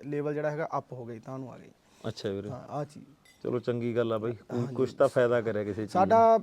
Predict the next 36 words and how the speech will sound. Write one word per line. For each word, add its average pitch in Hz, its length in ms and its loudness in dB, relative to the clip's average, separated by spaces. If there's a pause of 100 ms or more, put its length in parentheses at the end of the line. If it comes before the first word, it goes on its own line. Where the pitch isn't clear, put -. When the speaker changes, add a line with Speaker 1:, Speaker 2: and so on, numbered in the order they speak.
(140)
Speaker 1:
ਏਰੀਆ 208 360 6
ਮਤਲਬ 208 560 4
ਜੇ 185 260 2
ਪਾਣੀ 185 400 -2
ਡੂੰਘਾ 185 320 2
ਹੁੰਦਾ 175 280 0
ਤਾਂ 170 180 0
ਬਹੁਤ 160 460 -2
ਮਤਲਬ 165 360 -2
ਜਿਵੇਂ 170 220 -4
ਬਠਿੰਡੇ 165 400 -2
ਦੇ 180 100 2
ਅਸੀਂ 180 140 -2
ਲਾਸਟ 147 340 0
ਤੇ 175 100 -6
ਬੈਠੇ 147 300 -6
ਹਾਂ 151 80 -6
ਜੀ 151 80 -6
ਇੱਥੇ। 190 240 -8 (260)
Speaker 2:
ਠੀਕ 123 120 -2
ਹੈ 117 60 2
ਵੀਰੇ। 107 260 -4
Speaker 1:
ਤੇ 139 400 -4
ਮਤਲਬ 143 340 -4 (420)
ਦੂਜਾ 143 240 -4
ਨਹਿਰੀ 147 340 -2
ਪਾਣੀ 151 280 -4
ਬਹੁਤ 147 240 -4 (120)
ਘੱਟ 147 120 -2
ਸੀ 151 140 -10
ਪਹਿਲਾਂ। 147 360 -6 (300)
Speaker 2:
ਠੀਕ 120 160 -4
ਹੈ - 60 0
Speaker 1:
ਹੁਣ - 80 0
Speaker 2:
ਬਾਈ। 151 180 -2
Speaker 1:
ਕੁਛ 147 260 -6